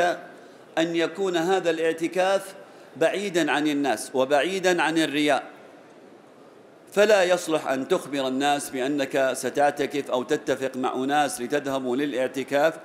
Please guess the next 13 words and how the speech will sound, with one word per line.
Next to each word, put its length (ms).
ولكن 500
عليك 480
أن 140
تجعل 380
هذه 380
العبادة 520
بينك 420
وبين 400
الله 400
سبحانه 480
وتعالى، 680
لأنك 640
تريد 340